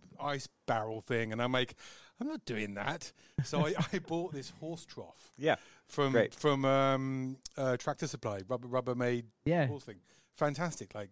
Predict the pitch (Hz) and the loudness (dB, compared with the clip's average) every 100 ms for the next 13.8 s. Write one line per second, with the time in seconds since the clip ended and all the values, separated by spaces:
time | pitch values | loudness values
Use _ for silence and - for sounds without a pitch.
0 | - 135 120 110 117 - 104 101 101 - | -10 -8 -8 -8 -12 -10 -8 -6 -6 -2
1 | 151 170 - _ - _ - - _ - | 0 0 -4 _ -20 _ -20 -20 _ -6
2 | 139 156 180 185 - 139 147 180 - - | -4 -2 0 -2 -4 -8 -8 -10 -12 -14
3 | - _ - 104 104 107 104 104 151 151 | -16 _ -4 -2 -2 -2 -4 -6 -8 -12
4 | - - 180 160 135 139 160 151 113 135 | -14 -14 -10 -8 -8 -6 -4 -4 -2 2
5 | 160 175 180 - 180 156 - 202 185 175 | 2 2 -2 -6 -6 -4 -4 0 2 0
6 | 170 - 180 156 165 160 151 151 147 143 | -4 -8 -6 -2 0 0 -2 -2 4 6
7 | 143 135 139 - 139 127 127 120 131 127 | 6 6 2 -2 -6 -4 -6 -2 -2 2
8 | 127 127 127 123 - - - - 131 110 | 4 4 2 -2 -8 -18 -20 -8 -6 -6
9 | 123 110 110 120 110 113 117 117 113 107 | -8 -8 -4 -2 -2 2 4 6 4 0
10 | 120 120 117 - _ - 127 104 110 123 | 0 0 -2 -8 _ -18 -16 -16 -6 -4
11 | 113 113 117 127 120 117 113 113 117 160 | -2 -4 -6 0 2 4 4 4 2 2
12 | - - 151 - 139 143 - 143 147 131 | 0 -4 -2 -2 0 0 0 0 0 -2
13 | 127 131 127 123 120 120 226 247 | -2 -2 0 0 0 -2 0 0